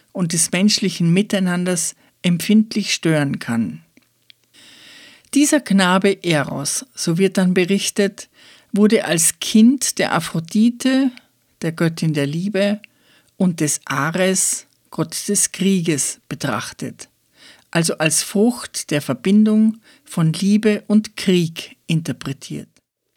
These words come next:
Heute sollen die Dichter Ovid und Longos zu Wort kommen, die dem Knaben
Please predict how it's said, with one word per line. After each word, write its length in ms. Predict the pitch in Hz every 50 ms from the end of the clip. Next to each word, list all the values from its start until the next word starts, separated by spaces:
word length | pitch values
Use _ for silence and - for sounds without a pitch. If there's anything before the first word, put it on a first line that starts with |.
| _ _ _ _ _ _ _ _ _ _ _ _ - - - - - - - - - - - _ -
Heute 360 | 196 233 277 254 - 302 277
sollen 280 | - - 214 202 196 196
die 160 | 185 180 165
Dichter 560 | - 220 220 - - - 214 202 202 - -
Ovid 580 | 196 165 147 - 190 202 214 240 254 247 - -
und 260 | - 196 196 180 180
Longos 580 | 175 165 160 165 165 156 143 131 123 - -
zu 180 | - - 156 147
Wort 320 | 135 120 135 131 - -
kommen, 500 | - - 143 135 135 131 127 120 123 123
die 120 | 127 156 143
dem 160 | - 156 147
Knaben 640 | 143 - - 165 147 147 151 165 180 - 214 214